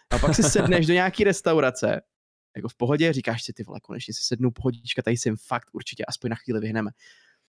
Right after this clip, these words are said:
No a všechno je v pohodě, dostaneš jídlo, bla, bla, bla, a pak najednou slyšíš, jak servírka, číšník,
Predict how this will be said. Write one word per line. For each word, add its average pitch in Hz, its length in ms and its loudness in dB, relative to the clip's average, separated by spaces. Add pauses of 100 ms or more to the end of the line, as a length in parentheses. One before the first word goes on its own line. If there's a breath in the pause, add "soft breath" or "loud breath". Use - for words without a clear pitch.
(140)
No 143 100 2
a 202 80 2
všechno 208 200 2
je - 40 2
v - 40 -4
pohodě, 151 360 4
dostaneš 160 400 0
jídlo, 151 160 2
bla, 165 140 2
bla, 170 120 2
bla, 135 140 0
a - 120 0
pak 131 200 -4
najednou 160 280 4
slyšíš, 120 600 0
jak 113 180 2 (420)
servírka, 180 800 2 (260)
číšník, 175 960 2